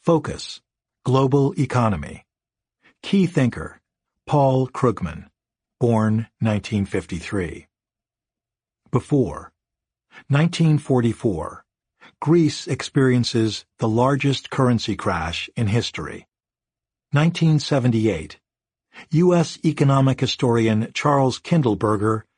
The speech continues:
stresses the role of irrational behavior in crises.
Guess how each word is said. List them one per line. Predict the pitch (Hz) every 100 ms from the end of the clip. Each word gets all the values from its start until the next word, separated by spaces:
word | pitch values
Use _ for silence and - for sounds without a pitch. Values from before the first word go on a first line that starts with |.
| _ -
stresses | - - 151 - 143
the | - 131
role | 131 127 123
of | 107 -
irrational | 127 135 143 131 135 120
behavior | 110 104 117 101 82 76 - _ -
in | 113
crises. | 110 - 110 - 76 67 -